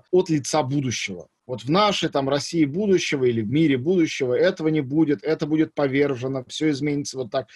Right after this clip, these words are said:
На самом деле, вот происходит, случается пандемия, и оказывается, что будущее другое. Вот этого будущего никто не предсказывал. Хотя предсказывал, конечно, кинематограф предсказывал, есть фильм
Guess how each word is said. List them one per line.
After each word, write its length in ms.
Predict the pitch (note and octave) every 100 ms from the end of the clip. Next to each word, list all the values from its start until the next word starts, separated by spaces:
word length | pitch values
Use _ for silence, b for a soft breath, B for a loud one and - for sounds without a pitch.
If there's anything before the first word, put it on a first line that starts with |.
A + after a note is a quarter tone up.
| B B -
На 100 | C#3
самом 380 | A#3 A#3+ F#3
деле, 460 | E3 F#3+ E3+ C#3+ B2
вот 200 | C#3 D3+
происходит, 560 | D#3 D#3 - A#3+ G3 A#2 -
случается 600 | - - C3+ F3 G3 -
пандемия, 840 | - C#3+ C3+ C3 C3+ C3+ C3 A#2+ A#2+ -
и 580 | C3+ C#3 C3+ C3+ B2+ - -
оказывается, 680 | B2 - F3 E3 D#3+ C3+ C#3+
что 160 | -
будущее 480 | C#3 F3 D#3 - D3
другое. 540 | C#3 D3 D#3 D#3+ A#2
Вот 180 | G#2 A2
этого 240 | F3 F3 C#3
будущего 420 | D3 D3+ C#3+ C3+
никто 260 | C3+ A#2
не 100 | D3
предсказывал. 600 | C3+ C#3+ - D#3+ A2 G2+ b b _
Хотя 520 | B2+ A2+ D3+ C3+ A2+ -
предсказывал, 640 | B2+ - B3 C4 G3 C#3+
конечно, 420 | A#2 C#3 C3+ - A2
кинематограф 580 | C#3 C3+ B2+ G#3 F3+
предсказывал, 560 | B2 B2 - F3 E3 C3
есть 320 | B2 D#3+ D#3+ -
фильм 260 | C#3 A#2